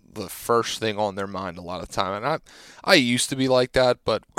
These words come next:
<clears throat> you know, the, the, as time goes by and life gets more chaotic, uh,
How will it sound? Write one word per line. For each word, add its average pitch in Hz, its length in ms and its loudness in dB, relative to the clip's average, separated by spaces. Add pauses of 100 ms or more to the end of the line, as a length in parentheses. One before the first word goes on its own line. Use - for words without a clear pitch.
(160)
<clears throat> 127 320 -12
you 107 120 -6
know, 101 120 -6
the, 101 240 -2
the, 113 100 0
as 110 220 0
time 131 280 2
goes 117 220 -4
by 107 300 4
and 104 120 0
life 101 220 -2
gets - 260 -4
more 104 160 -4
chaotic, 104 640 -2 (480)
uh, 95 320 -4